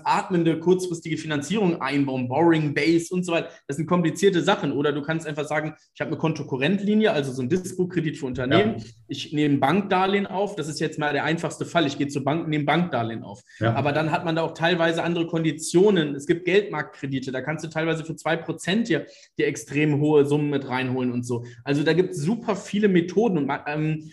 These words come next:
Speaker 1: und auch wie alt ist mein Unternehmen? Wenn ich sehr kurz am Markt bin, dann kriege ich gar keine Finanzierung. Dann muss man einen aufwendigen Weg über eine K F W gehen, wo man einen großen Businessplan einreichen muss.
Speaker 2: Ja.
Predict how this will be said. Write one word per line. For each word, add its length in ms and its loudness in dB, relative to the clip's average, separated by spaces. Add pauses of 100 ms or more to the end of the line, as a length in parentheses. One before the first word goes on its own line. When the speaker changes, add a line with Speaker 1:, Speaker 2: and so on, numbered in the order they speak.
(120)
Speaker 1:
und 220 4
auch 200 2
wie 180 -2
alt 160 4
ist 140 -4
mein 160 -2
Unternehmen? 580 0
Wenn 140 2
ich 100 -6
sehr 160 -2
kurz 240 2
am 140 -2
Markt 300 -2
bin, 100 -2
dann 80 -2
kriege 180 -2
ich 80 -6
gar 80 0
keine 220 -2
Finanzierung. 680 -6 (320)
Dann 140 2
muss 180 4
man 120 2
einen 60 -4
aufwendigen 500 2
Weg 160 0
über 100 -2
eine 100 -2
K 240 -2
F 160 -8
W 140 4
gehen, 560 0
wo 100 2
man 140 2
einen 100 -2
großen 340 4
Businessplan 600 0
einreichen 560 -4
muss. 300 -14 (280)
Speaker 2:
Ja. 60 2